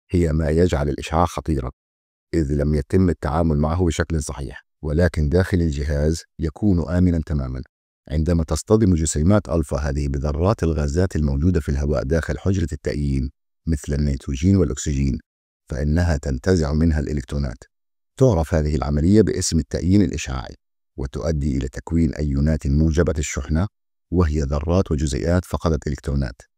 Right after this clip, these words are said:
وآلاف الإلكترونات الحرة. يمتلك جسيم ألفا واحد طاقة كافية لتأيين ما يقارب عشرة آلاف أيون أكسجين ونيتروجين، وتتكون حجرة التأيين من لوحين معدنيين مشحونين بشكل متعاكس.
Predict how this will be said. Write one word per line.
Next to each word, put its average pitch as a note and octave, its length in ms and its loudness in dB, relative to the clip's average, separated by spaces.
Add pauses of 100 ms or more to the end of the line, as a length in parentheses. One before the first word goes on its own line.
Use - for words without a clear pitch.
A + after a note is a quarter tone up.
(240)
وآلاف D#2+ 560 0
الإلكترونات C#2+ 540 -4
الحرة. C2 400 -8 (520)
يمتلك D#2+ 540 4
جسيم D#2+ 420 2 (100)
ألفا E2 280 0
واحد C#2+ 540 -4 (280)
طاقة F#2 500 2
كافية D#2 340 -2
لتأيين E2+ 480 0
ما D2 120 0
يقارب E2 420 0
عشرة C#2+ 320 -4
آلاف D#2+ 300 -2
أيون C#2 400 -2
أكسجين F2+ 720 -2
ونيتروجين، D2+ 600 -2 (440)
وتتكون D#2+ 720 2
حجرة F2+ 360 0
التأيين D2+ 460 -2
من D2+ 120 0
لوحين F2 420 2
معدنيين C#2 640 0 (260)
مشحونين F2 560 2
بشكل D#2+ 420 -2
متعاكس. C#2 600 -6